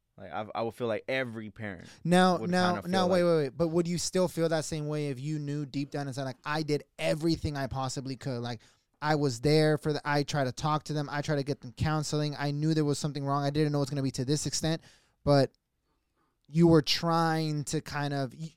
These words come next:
Speaker 2: like, you've seen some of the, now, no one can sit there and be like, "Oh, I knew right away this was a serial killer." You can't do that. But to be like, "Hey, you know, like, I know there's some trouble here. I know there's some," like, do you actually know about that little, um, the thing where, like, they kind of,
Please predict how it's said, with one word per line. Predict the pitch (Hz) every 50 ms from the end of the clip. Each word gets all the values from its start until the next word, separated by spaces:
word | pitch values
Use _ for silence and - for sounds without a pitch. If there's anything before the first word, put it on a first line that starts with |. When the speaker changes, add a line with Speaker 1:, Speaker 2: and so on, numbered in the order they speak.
| _
Speaker 2:
like, | 208 208 180 170
you've | 214 240 214
seen | - - 247 247 247 226
some | - - 233 226
of | 220 185
the, | 185
now, | 180 175 170 143 - - _ _ _ _ _ _ _
no | 165 180 214 240 240
one | 233 226 202
can | - 190 165
sit | - - 202 175
there | - 175
and | 156
be | 160
like, | 160 - -
"Oh, | 190 156 - - - _ _ _ _
I | - 180 196
knew | 190 190 175
right | 160 196 196 196
away | 190 196 208 196 190
this | 180 185 - 190
was | 160 151
a | 147
serial | - - 170 165 156 147
killer." | - - 151 139 131
You | 151 180
can't | - - 214 170 143
do | 165 165
that. | 139 127 120 - 135
But | 147 185 180 - - - - _ _ _ _ _ -
to | 202
be | 160 202 208
like, | 196 196 185 170 -
"Hey, | 208 208 185 160
you | 139 147 156
know, | 147 127
like, | 127 131 131 -
I | 139 147 151
know | 147 143 139 143 147 156 151
there's | 143 147 139 127
some | - - - - - - - - 147 147 151 151
trouble | - - 170 165 160 170 170 165
here. | 170 175 170
I | 151 147 147
know | 147 151 147 147 147
there's | 147 143 143 135 - - - _ _ _ _ _ _
some," | _ - - 180 180 175 -
like, | 185 190 - - - _ _ _ _ _ _ _ _ _ _ _ _ _ _ _ _ _ _ _ _ _ _ 165
do | 151 202
you | 233 254
actually | 269 254 - 269 220
know | 196 196 202
about | 196 180 180 175 -
that | 175 160
little, | 165 170 175 165 156 -
um, | 151 151 147 143 139 139
the | 143 143
thing | 139 - 156 151 156 156
where, | 147 143
like, | 139 135 -
they | - 143 135
kind | - 151 143 139
of, | 139 123 -